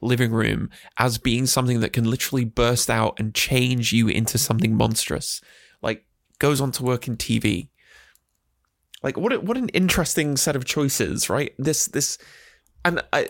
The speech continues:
again, I, I do genuinely think that the, the films taken as a whole function as this kind of meta critique of, of the limitations and ideological structures of cinema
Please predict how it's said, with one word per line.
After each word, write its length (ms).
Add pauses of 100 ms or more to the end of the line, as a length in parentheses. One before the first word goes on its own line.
again, 400
I, 140 (120)
I 60
do 180
genuinely 440
think 300
that 180
the, 140 (520)
the 80
films 600
taken 360
as 120
a 120
whole 300
function 480
as 100
this 300 (400)
kind 220
of 100
meta 380
critique 680
of, 420 (1040)
of 160
the 140
limitations 680
and 200
ideological 560
structures 500
of 80
cinema 480